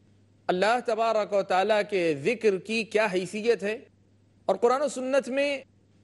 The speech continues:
ذکر کو اس حیثیت سے کہاں کہاں ذکر کیا گیا ہے، بیان کیا گیا ہے، قرآن و سنت میں کہاں کہاں ذکر کو اس حیثیت سے بیان کیا گیا ہے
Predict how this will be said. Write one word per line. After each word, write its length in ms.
ذکر 400
کو 180
اس 240
حیثیت 460
سے 180
کہاں 420
کہاں 240
ذکر 320
کیا 340
گیا 380
ہے، 220
بیان 420
کیا 280
گیا 340
ہے، 60
قرآن 260
و 60
سنت 380
میں 240
کہاں 360
کہاں 260
ذکر 320
کو 280
اس 260
حیثیت 420
سے 160
بیان 360
کیا 280
گیا 320
ہے 220